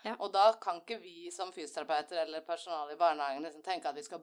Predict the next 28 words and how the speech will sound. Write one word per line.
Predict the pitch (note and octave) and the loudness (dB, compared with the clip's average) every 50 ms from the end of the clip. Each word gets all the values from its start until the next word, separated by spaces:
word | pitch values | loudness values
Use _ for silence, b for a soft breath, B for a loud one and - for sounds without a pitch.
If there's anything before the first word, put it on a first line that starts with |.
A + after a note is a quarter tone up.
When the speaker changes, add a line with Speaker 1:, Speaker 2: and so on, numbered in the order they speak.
| - - | -12 -12
Speaker 2:
bruke | G3 F#3 G3+ F#3 E3 C#3 - - _ - - E3 D3+ | -12 -12 -12 -16 -20 -20 -20 -20 _ -14 -12 -10 -8
det | D#3+ D3+ C#3+ C#3+ - | -4 -2 -2 -2 -4
som | - - E3 D3+ D3+ | -4 -8 -8 -6 -6
et | D#3 D#3+ D#3+ _ - | -6 -6 -6 _ -12
middel | D3 C#3 D#3+ D#3 D#3 _ - E3 F3+ | -12 -12 -12 -14 -16 _ -16 -16 -16
for | - - A3 G#3 | -14 -12 -10 -6
noe, | A#3+ C#4 D#4 C#4+ | -2 0 -2 -2
fordi | C4+ - G3 G3 G3 F#3 | -2 -4 -8 -6 -6 -6
lek | F#3 F3+ E3 D#3 D#3+ E3+ F#3 - - - - | -6 -6 -2 2 2 2 2 2 -4 -6 -2
er | C#3+ C#3 C3 D3 D#3 D#3+ D#3+ - b b b b | 0 0 2 2 2 0 -2 -6 b b b b
en | - G3+ | -10 -10
flytopplevelse, | - - F3 D3 C#3 C3+ - C3+ C3+ - C#3+ D3 C#3 C3 C3 - - F3+ F3 F3 E3 E3+ | -8 -8 -10 -10 -10 -10 -12 -14 -10 -8 -8 -8 -8 -10 -12 -6 0 2 2 4 2 0
en, | D#3+ E3 E3+ E3 E3+ - C#3 | -2 -6 -10 -12 -12 -12 -10
eh, | E3+ E3+ E3+ E3+ F3 - E3 F3+ | -10 -10 -8 -8 -6 0 2 2
egenstyrt, | E3+ D3 D3 C#3 C3+ - - - D3+ D3+ D3+ - _ _ - - | 2 2 0 -6 -10 -12 -12 -10 -8 -8 -8 -10 _ _ -12 -8
eh, | E3 D#3+ D#3 D#3+ D#3+ D#3+ E3 - B B B B B B B | -6 -4 -2 0 0 0 0 -2 B B B B B B B
eh, | E3+ E3+ E3 E3+ D#3+ | 0 2 2 4 2
aktivitet | D#3 D#3 - D#3 D3+ D#3+ D#3+ - D3 C#3 - | 0 -2 -4 -10 -10 -10 -6 -4 -4 -4 -4
som | - F3+ E3+ | -6 -8 -8
ungene | E3 D#3+ D3+ D3 D#3+ E3 E3 | -8 -8 -8 -10 -12 -12 -12
driver | D#3+ D3+ D3 D3+ D3+ E3 | -10 -12 -12 -12 -4 2
med. | G3+ A3 A#3 A3+ A#3 B B B B B | 4 4 4 4 2 B B B B B
Men | F#3+ F#3+ F#3+ | -6 -6 -4
Speaker 1:
Mm. | G3+ | -4
Speaker 2:
hvis | F3+ F#3+ A3+ A3 - - | -4 -4 -4 -4 -6 -4
vi | A3 A3 | 4 8
allikevel | A3 A3+ A#3 G#3+ F#3 - - F#3 F#3 G#3 A3 A3 | 8 8 8 6 0 -4 -4 0 4 4 6 8
da | A3 G#3 F#3+ | 10 8 8